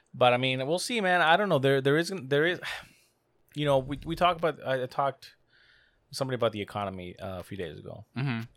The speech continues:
Speaker 1: And they were asking me, they were like, uh, "What do you think was gonna ha-, was, what do you think is gonna happen?" I was like, "If there's an indication based on gas prices,
Speaker 2: Yeah.
Speaker 1: we're in, in for a fucking world of hurt."
Speaker 2: Exa-, <sighs> dude, I, I, I feel it.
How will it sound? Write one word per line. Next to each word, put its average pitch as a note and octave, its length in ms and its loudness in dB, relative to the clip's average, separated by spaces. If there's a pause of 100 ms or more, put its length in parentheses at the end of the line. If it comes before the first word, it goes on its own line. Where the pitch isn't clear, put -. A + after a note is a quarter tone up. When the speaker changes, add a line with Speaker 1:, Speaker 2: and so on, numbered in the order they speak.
Speaker 1:
And A#2 720 -4
they B2 60 2
were A#2 100 2
asking C3 320 0
me, A2 100 -4
they G#2+ 140 -2
were G#2 60 0
like, G#2 280 -4
uh, - 420 -20
"What G2 200 -6
do C3 40 -2
you C3+ 100 -2
think C#3+ 300 -6
was A#2+ 100 -4
gonna G2+ 140 -8
ha-, - 140 -14
was, A#2 200 -8
what B2+ 100 0
do E3 40 -12
you - 20 -14
think G3 120 -6
is F3 40 -6
gonna C#3 140 0
happen?" A2 360 -2
I F#2 120 -8
was A2 120 -6
like, G#2 140 -6 (560)
"If A#2+ 100 -2
there's D3 200 2
an G3+ 80 -2
indication C3+ 760 -4
based A2+ 240 -4
on G2 100 -6
gas G2 220 -2
prices, C#3+ 500 -2
Speaker 2:
Yeah. A2 120 -2
Speaker 1:
we're C3+ 280 4
in, A#2 80 -6 (140)
in A#2+ 160 -2
for G#2+ 180 -2
a F#2 60 -2
fucking G#2+ 600 -4
world G2+ 320 -2
of E2+ 100 -14
hurt." - 400 -12
Speaker 2:
Exa-, G#2+ 360 -2 (160)
<sighs> - 180 -10
dude, A#2 140 0
I, A#2 200 4
I, A#2+ 240 -2
I B2 140 2
feel A#2+ 320 -2
it. G#2 120 -4